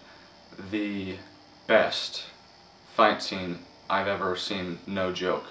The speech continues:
Maybe the best. This film also has two of the most suspenseful scenes I've ever seen. Just, the suspense level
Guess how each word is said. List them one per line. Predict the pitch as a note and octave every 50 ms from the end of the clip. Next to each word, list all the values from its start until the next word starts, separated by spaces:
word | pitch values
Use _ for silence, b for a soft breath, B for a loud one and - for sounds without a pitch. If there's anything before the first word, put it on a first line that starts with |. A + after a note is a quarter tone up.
| - - -
Maybe | - G2+ A2 A#2+ B2 A#2+ A2 G#2 G2 F#2+ F#2 F2 - - - -
the | F#2+
best. | F2 G#2 F2+ D#2 - - - - - - - - - - - - - -
This | G#2+ A#2 A#2+ A#2 -
film | - B2 A2+ A2+
also | - A#2 B2+ - A#2+ G#2+
has | G2+ G#2+ F#2+ G2+ G2 -
two | - - - B2 A2+
of | G#2 G2 F#2 F#2 -
the | - A2+ A2+ A#2 A#2+
most | G#2+ G2 F#2+ F2+ F2+ F2+ - - - - - - - - - - - -
suspenseful | - - G#2 - - - - - - A2 A2 G#2+ G#2+ - - G2 -
scenes | - - - G#2 G2+ F#2 F#2 F2+ F2+ F2+ - - - - - - - - - - - - - - - -
I've | - G2+ G#2
ever | G#2+ G#2 - F2+
seen. | - - - G#2+ F2+ F2 F2+
Just, | F2 F2+ F#2 F2 - - - - - - - - - - - - - - - - - -
the | - A2
suspense | A2 A2+ A2 - - B2+ A#2 A2 A2 -
level | A2 G#2+ F#2+ F#2 F#2+ F2+ F#2 -